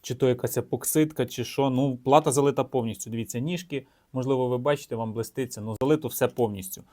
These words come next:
Дроти, все гарно зроблено, тут також все гарно, мастила вдосталь. Підшипники, як ви бачите, криті в нас йдуть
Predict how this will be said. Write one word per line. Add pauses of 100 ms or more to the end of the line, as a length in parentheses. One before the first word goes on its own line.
(360)
Дроти,
все
гарно
зроблено,
тут
також
все
гарно,
мастила
вдосталь. (480)
Підшипники,
як
ви
бачите,
криті
в
нас
йдуть